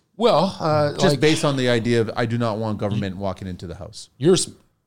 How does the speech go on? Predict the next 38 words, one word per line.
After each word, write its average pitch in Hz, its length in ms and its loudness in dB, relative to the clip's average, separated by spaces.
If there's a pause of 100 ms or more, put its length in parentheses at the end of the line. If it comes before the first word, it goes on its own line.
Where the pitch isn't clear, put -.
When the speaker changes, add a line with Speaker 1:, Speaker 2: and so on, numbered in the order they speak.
(360)
Speaker 1:
oh, 107 140 -2
for - 160 -6
the 92 100 -6
rebate. 120 340 -6
Well, 139 180 4
that's 143 200 2
a, - 140 -6
it's 143 140 -2
a, - 120 -8
it's 131 160 -2
a, 113 300 -2
it's 123 180 -4
a, 107 380 -2
uh, 87 340 -10
outsourced 113 560 -4
company 95 420 -10
that 90 140 -14
comes 98 280 -10
in 92 80 -10
and 87 140 -12
does 95 180 -10
it, 78 140 -16
right? 98 260 -8 (280)
Speaker 2:
But 135 100 -2
the 139 100 4
information 131 600 2
is 107 180 -4
allocated 107 500 -4
towards 101 280 -8
back 92 240 -10
to 82 80 -20
the 87 100 -12
government 87 380 -10
that 90 160 -10
this 101 120 -12
property, 95 480 -10
this 95 300 -10
unit, 92 340 -10